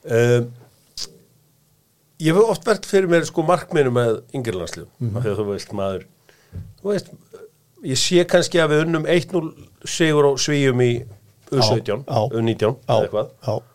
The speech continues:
Speaker 1: Og svo lítur maður á leikinn og Svíar áttu tuttugu og þrjú skot, þar af ellefu á markið. Við vorum tuttugu og tvö prósent með boltan
Speaker 2: Mhm.
Speaker 1: og skoruðum eftir, sko, maður hugsa, ok,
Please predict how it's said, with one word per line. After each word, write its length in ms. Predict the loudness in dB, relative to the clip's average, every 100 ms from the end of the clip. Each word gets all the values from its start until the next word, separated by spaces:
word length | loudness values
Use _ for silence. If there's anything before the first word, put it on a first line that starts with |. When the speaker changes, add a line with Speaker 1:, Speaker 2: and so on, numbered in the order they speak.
| _ -8
Speaker 1:
Og 60 | -2
svo 100 | 0
lítur 240 | 0 2
maður 140 | 2 4
á 80 |
leikinn 460 | 2 0 0 2 4
og 320 | 4 4 0 -8 -12
Svíar 360 | -4 2 4
áttu 340 | 2 0 -2 -2
tuttugu 280 | -2 -2 -2
og 60 | -2
þrjú 160 | -2
skot, 320 | -2 -2 -2 -2
þar 180 | -2 -2
af 140 | -4
ellefu 420 | -6 -2 0 2
á 100 | 2 2
markið. 460 | -2 -4 -8 -8 -20 _ _ -20 -20 _ -2
Við 380 | 2 2 0 -8 -20 -8
vorum 240 | -2 0 2
tuttugu 300 | 2 2 0
og 60 |
tvö 160 | 0 -2
prósent 240 | -2 0 0
með 60 |
boltan 480 | 2 0 0 -2 -2 -6 -18 -14
Speaker 2:
Mhm. 320 | -12 -12 -6 0
Speaker 1:
og 260 | 2 2
skoruðum 440 | 0 0 2 2 2
eftir, 420 | 0 -2 -4 -6
sko, 360 | 2 4 2 0 _ _ -20 -10 0
maður 160 | 2 2
hugsa, 120 | 2
ok, 240 | 2 0